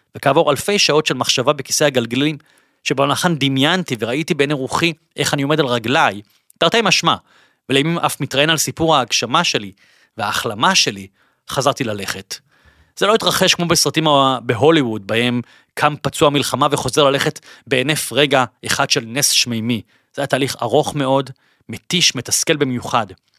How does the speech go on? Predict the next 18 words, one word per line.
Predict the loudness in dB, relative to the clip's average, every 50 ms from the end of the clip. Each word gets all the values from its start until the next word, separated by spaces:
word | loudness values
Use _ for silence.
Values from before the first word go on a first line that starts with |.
| _ _ _ -18 -14
בדרך | -6 -2 2 2 2 2 0
נאלצתי | -2 -2 0 2 2 2 2 0 -4 -6 -6 -10 -10
לספוג | -8 -8 -8 -4 -2 0 0 0
מבטים | 0 -2 -2 -2 -4 -4 -6 -4
תוהים | -2 -2 0 0 0 0 -2 -2 -4 -10 -18 -20 -20 -16 _ -4
ומרחמים | 0 2 2 2 2 2 2 2 2 2 2 4
מעיני | 2 2 2 2
העוברים | 4 4 2 2 0 0 0 0 0
ושבים | 0 -2 -2 -2 -2 0
ברחוב, | -2 -2 -2 -4 -2 0 2 0 0 -2 -8 _ _ _ _ _ _ _ _ -2
שראו | 0 2 4 4 4
את | 4 2
חבריי | 0 -2 -2 0 0 2 2 2 2 2
הצעירים | 0 -2 -4 -4 -2 -2 -2 -2
דוחפים | -2 -2 -2 -4 -4 -2 -2 0
אותי | 0 -2 -2
בכיסא | -6 -6 -6 -2 0 0
הגלגלים. | 0 2 2 0 2 2 0 0 0 -2 -4 -6